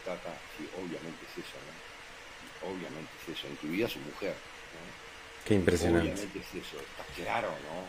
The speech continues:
Speaker 1: Y es un dilema espantoso que
Speaker 2: Ujú.
Speaker 1: no lo puedes superar, porque
Speaker 2: Ujú.
Speaker 1: después se encuentra cada,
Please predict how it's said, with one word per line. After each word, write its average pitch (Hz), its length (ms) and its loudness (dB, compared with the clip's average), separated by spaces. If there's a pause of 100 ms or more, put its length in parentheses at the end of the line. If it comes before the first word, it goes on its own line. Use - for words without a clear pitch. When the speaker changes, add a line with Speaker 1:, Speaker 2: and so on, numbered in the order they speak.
(160)
Speaker 1:
Y - 400 -6
es - 80 -4
un 98 100 -2
dilema 98 220 0
espantoso 80 880 0
que 104 80 8
Speaker 2:
Ujú. 90 420 8
Speaker 1:
no 95 140 -6
lo 101 80 -2 (100)
puedes 104 220 4
superar, 87 680 4 (100)
porque - 240 0
Speaker 2:
Ujú. 101 220 8
Speaker 1:
después 104 300 6 (920)
se 101 80 0
encuentra 101 520 0
cada, 90 420 0